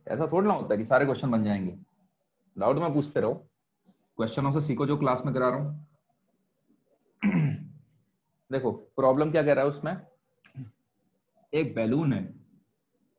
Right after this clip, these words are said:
ठीक है, ये मान लो ऐसे करके balloon होगा,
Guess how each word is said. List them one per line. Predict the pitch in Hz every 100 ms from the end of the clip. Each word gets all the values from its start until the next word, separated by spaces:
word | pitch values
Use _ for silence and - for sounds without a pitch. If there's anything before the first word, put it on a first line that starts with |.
| _ _ _ _ _ _ _ _ _ _ _ _ -
ठीक | 110
है, | 139 104 - - _ _ _ _ _ _
ये | -
मान | 117 120 123
लो | 131
ऐसे | 120
करके | 120 123
balloon | 110 107 110
होगा, | 110 92 147